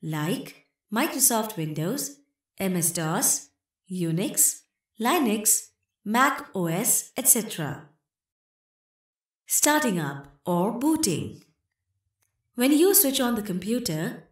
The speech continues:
you see the Windows ten startup screen. The loading wheel indicates that Windows ten is preparing the startup sequence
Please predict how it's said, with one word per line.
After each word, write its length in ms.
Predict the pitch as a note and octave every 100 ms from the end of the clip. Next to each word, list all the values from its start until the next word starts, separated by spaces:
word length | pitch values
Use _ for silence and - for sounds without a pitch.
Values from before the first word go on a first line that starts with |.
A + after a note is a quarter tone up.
| -
you 260 | F#3+ D4+ F4+
see 200 | D#4 D#4
the 120 | B3
Windows 440 | F#3+ G#3+ G#3+ G#3+
ten 260 | G#3+ F3+ F3
startup 500 | - B3 A3+ A3+ G#3+
screen. 600 | - - F#3+ C#3+ B2+ - _ _ _ _ _ _ _ _ _ _ _ _ -
The 140 | A#3+
loading 440 | C4+ D#4 F#4+ E4+ C4
wheel 240 | A#3+ C4+
indicates 640 | A#3+ G3+ F#3+ F#3+ G3 A#3 -
that 240 | A3+ A3 A3+
Windows 400 | D#4 E4+ E4 -
ten 320 | A3+ A#3+ B3+
is 140 | G#3
preparing 640 | G#3 G3+ C4 C#4+ A#3 G3+ G#3+
the 100 | A#3
startup 460 | - C#4+ D#4 B3
sequence 760 | - F3+ E3 D#3 C#3 C3+ -